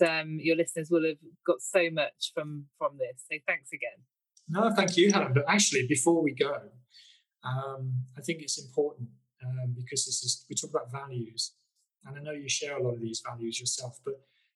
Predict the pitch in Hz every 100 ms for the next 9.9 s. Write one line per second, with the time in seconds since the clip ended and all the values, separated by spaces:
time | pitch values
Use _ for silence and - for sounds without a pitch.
0 | _ 165 202 269 240 196 190 180 160 147
1 | 143 147 156 151 175 - 240 233 156 120
2 | 123 147 302 143 135 139 202 202 - _
3 | - 127 127 131 208 233 - _ _ _
4 | _ _ _ _ _ 196 202 180 - 220
5 | 220 247 262 359 392 330 - - 233 226
6 | 226 220 220 214 208 208 - 214 214 208
7 | 196 _ - 320 330 - - - - 220
8 | 165 147 151 - - - - 202 185 180
9 | 170 165 165 165 170 156 190 170